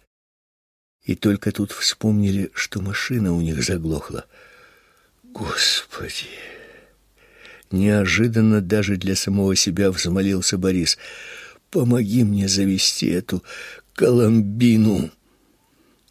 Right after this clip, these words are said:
Дорога каждая минута. Пока я доберусь до егеря, пока назад опоздаем.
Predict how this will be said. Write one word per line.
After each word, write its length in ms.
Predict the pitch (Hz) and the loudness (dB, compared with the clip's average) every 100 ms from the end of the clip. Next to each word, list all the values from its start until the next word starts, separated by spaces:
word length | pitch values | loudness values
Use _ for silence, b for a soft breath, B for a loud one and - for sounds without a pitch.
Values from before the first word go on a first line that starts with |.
| _ | _
Дорога 460 | 110 110 110 107 110 | 0 2 2 2 0
каждая 600 | - 127 92 104 98 98 | 0 -2 0 -2 -2 -4
минута. 680 | 98 95 107 98 90 - - - _ B B B B B B B _ | -2 0 0 0 -2 -6 -10 -12 _ B B B B B B B _
Пока 300 | 110 - 113 | -2 2 2
я 160 | 110 | 2
доберусь 500 | 104 110 107 110 107 | 4 2 4 2 2
до 140 | 92 107 | 2 2
егеря, 580 | 107 113 101 104 104 87 - | 4 2 2 2 0 -4 -8
пока 280 | 110 - 113 | -8 -4 0
назад 480 | 107 110 101 113 110 | 2 2 2 0 0
опоздаем. 720 | 107 110 104 104 98 95 | 2 2 2 -2 -4 -6